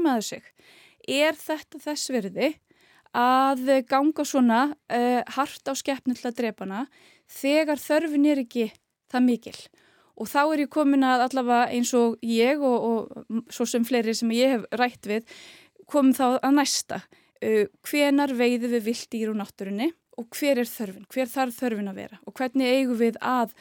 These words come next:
eh, nálgast í huga okkar þessar, tilvist þessara dýra? Af því þau eru þarna og þau vissulega bera með sér fullt af næringu, þá megum við sækja það. Það að sækja það þýðir að það getur þýtt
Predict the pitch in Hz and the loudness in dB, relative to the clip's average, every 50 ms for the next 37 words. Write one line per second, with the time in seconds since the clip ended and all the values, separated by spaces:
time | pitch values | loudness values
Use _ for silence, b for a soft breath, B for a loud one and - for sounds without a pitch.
0 | b b b b b b b - - - 233 226 226 233 240 240 247 262 262 240 | b b b b b b b -10 -4 0 2 4 6 6 6 6 4 4 2 -2
1 | - _ - 226 202 202 - - - _ - - - - - - - 240 240 196 | -4 _ -4 -4 -2 -2 -4 -6 -8 _ -16 -18 -14 -16 -12 -4 -2 0 0 0
2 | 165 220 220 262 262 254 233 220 220 202 202 - - 190 190 185 - - 208 - | 0 0 2 2 2 2 2 2 2 0 0 -2 -4 -4 -4 -4 -6 -10 -8 -6
3 | 247 233 - - - 214 208 196 190 - - _ _ - 240 - - 277 269 240 | -4 -4 -2 -2 -2 -2 -2 -2 -6 -10 -16 _ _ -18 -16 -6 -2 0 0 0
4 | 220 220 - 226 226 - 240 214 214 - - 269 254 220 - - 185 b b b | 0 -2 -4 -6 -6 -4 -4 -6 -6 -4 -4 -4 -4 -4 -6 -8 -12 b b b
5 | b b b b b - 233 302 - - 349 311 311 294 269 240 220 214 208 196 | b b b b b -4 -4 -4 -4 -4 -4 -2 0 0 0 0 0 0 -2 -2
6 | 202 208 233 311 339 - _ 269 - - 240 233 226 208 220 240 - - 226 208 | -2 -4 -4 -4 -6 -8 _ -14 -8 -4 -4 -4 -2 -2 -4 -6 -4 -6 -8 -6
7 | - - 233 220 220 220 208 214 - 208 - - 214 - - 208 208 208 202 196 | -4 -2 -2 -2 -2 -2 -4 -6 -8 -10 -10 -12 -12 -10 -8 -8 -6 -6 -6 -8
8 | 196 190 - 254 285 b b b b b b b b - 254 254 262 262 269 285 | -8 -8 -10 -10 -10 b b b b b b b b -2 2 4 4 4 4 2
9 | 294 285 269 233 220 214 - - 208 196 - - - - - _ _ _ _ _ | 0 0 -2 -4 -4 -6 -6 -6 -8 -10 -10 -14 -16 -18 -20 _ _ _ _ _
10 | _ _ - - 208 214 240 285 302 - 285 269 247 - - 202 190 208 220 - | _ _ -4 -2 0 0 0 0 -2 0 0 0 0 -2 -2 -2 -2 -2 -2 -2
11 | - 247 233 185 190 185 202 226 226 - 220 220 214 226 214 - 202 - 240 220 | -2 -2 -2 -2 -2 -2 -2 -2 -2 -4 -4 -4 -6 -6 -8 -10 -6 -6 -6 -6
12 | - _ - - | -6 _ -20 -18